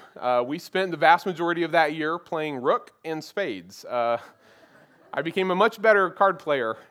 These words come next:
at the end of that year, uh, by the end of that year. But, but that was okay. I mean, it wasn't okay. It was terribly wrong. Any children listening to that, it was terribly wrong. We should have done what we were told to do, but,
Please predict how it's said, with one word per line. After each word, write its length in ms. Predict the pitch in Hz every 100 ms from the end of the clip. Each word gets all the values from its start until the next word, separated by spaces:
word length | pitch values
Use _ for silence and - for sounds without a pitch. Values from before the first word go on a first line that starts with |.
| -
at 140 | 113
the 60 | 135
end 100 | 131
of 60 | 127
that 180 | 131
year, 380 | 131 170 240 196
uh, 300 | 143 131 131
by 180 | 127 139
the 80 | 131
end 140 | 131
of 80 | 127
that 180 | 127 117
year. 280 | 123 165 185 _ _ - _ _
But, 200 | 208 233
but 160 | 254 254
that 120 | 277
was 140 | 294
okay. 500 | 320 - 247 214 285 302 _ _ _ _ _
I 40 | 208
mean, 80 | 214
it 80 |
wasn't 280 | 226 220 202
okay. 260 | 180 202 170
It 40 |
was 120 | 170
terribly 300 | - 208 214
wrong. 300 | 208 185 175 170 -
Any 180 | 170 175
children 320 | 185 165 165
listening 300 | 156 165 151
to 60 | 143
that, 140 | 139
it 40 |
was 120 | 135 -
terribly 300 | 185 190 180
wrong. 340 | 175 175 170 - _ - - _ _
We 80 | 127
should 180 | - 180
have 80 | 175
done 160 | 180
what 100 | 175
we 80 | 165
were 100 | 156
told 240 | 151 175 156
to 40 |
do, 220 | 143 143 147
but, 300 | 147 143